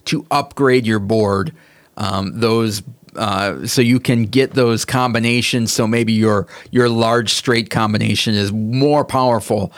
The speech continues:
after you upgrade it, or your defensive ability is more powerful. You get then into your main offensive roll phase where you are doing that Yahtzee mechanism.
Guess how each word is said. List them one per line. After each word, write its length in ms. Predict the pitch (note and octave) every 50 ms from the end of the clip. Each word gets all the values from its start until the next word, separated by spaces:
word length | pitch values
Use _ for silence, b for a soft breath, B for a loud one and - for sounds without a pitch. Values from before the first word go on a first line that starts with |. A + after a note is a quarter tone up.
| B B B
after 360 | - A#2+ B2 A2 - - B2 A2
you 160 | G#2+ A2+ -
upgrade 480 | A2 G2 - - - G#2+ G2 G2 F#2+
it, 100 | F#2+ -
or 180 | - G#2+ G#2+ G#2+
your 160 | G#2 G#2+ G#2
defensive 720 | F2 - - C#3+ D#3+ C#3+ - - C3+ A#2 - - G#2+ G#2
ability 460 | G#2+ F#2+ A2+ A2 G#2 G#2 G2 F#2 G2
is 160 | G#2 G#2 - A2
more 320 | A2+ G#2+ A2 A2 A2 G#2+
powerful. 680 | - - A2+ A2+ A2 A2 G#2 - - F2 D#2 E2+ - B B B B B B B B
You 140 | B2+ C3 B2+
get 220 | C#3 D3 C#3+ C3+
then 200 | - C#3+ C#3 C#3
into 180 | B2+ C3 C3 B2
your 140 | A#2+ A2+ G#2+
main 440 | G#2+ G#2+ A#2 A#2 B2+ C#3 D3+ D3 - _ -
offensive 640 | A#2+ A#2 A2+ A#2 - - C3 A2+ - - G#2+ G2
roll 280 | G#2 A2+ A#2+ C#3 D#3 D3+
phase 640 | - - A#2 G#2 G2+ G#2 G#2 G#2+ A2 - - - b b b b b b
where 240 | b A2+ A#2+ A#2+ A#2
you 180 | A#2 A#2 A#2 A2+
are 180 | A#2+ A#2+ B2
doing 280 | A#2+ A#2+ B2+ A#2+ A2+ A2
that 180 | A2 G#2 D2+ G#2
Yahtzee 400 | G#2+ A2 A2 G#2 - - A#2 G#2
mechanism. 640 | G#2 G#2 F#2+ - A2+ G#2 G#2 G2+ G2+ G#2+ G2+ G2+